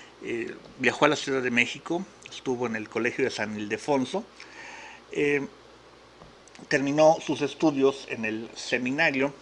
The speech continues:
de San Ildefonso, habló, llegó a hablar francés e inglés, fue, eh, obtuvo en mil ochocientos noventa y cuatro la licenciatura en jurisprudencia en el Instituto Literario de Yucatán.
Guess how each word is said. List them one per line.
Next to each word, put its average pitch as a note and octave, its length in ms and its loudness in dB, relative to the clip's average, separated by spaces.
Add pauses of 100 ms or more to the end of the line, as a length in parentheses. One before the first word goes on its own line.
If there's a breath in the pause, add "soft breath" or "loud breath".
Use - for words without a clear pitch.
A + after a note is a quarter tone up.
(180)
de A2+ 260 -4
San B2+ 240 -2
Ildefonso, G3 480 4
habló, C#3+ 480 4
llegó B2 200 2
a - 20 6
hablar B2+ 280 4 (540 loud breath)
francés D3 520 2 (120)
e D#3 60 -4
inglés, G#3 500 4 (600 loud breath)
fue, F3 380 6
eh, D3+ 140 0
obtuvo F3 600 0
en C3+ 140 -4
mil D3+ 160 -2
ochocientos D3 840 -4 (120)
noventa A2+ 320 -6
y A2 60 -4
cuatro C#3+ 440 0 (500)
la B2+ 220 2
licenciatura C3+ 880 0
en C3+ 360 0
jurisprudencia C#3 1160 -2 (240)
en B2+ 180 -2
el A#2 100 -4
Instituto E3 500 0
Literario B2+ 520 -2
de G#2+ 260 -2
Yucatán. G#2+ 600 -2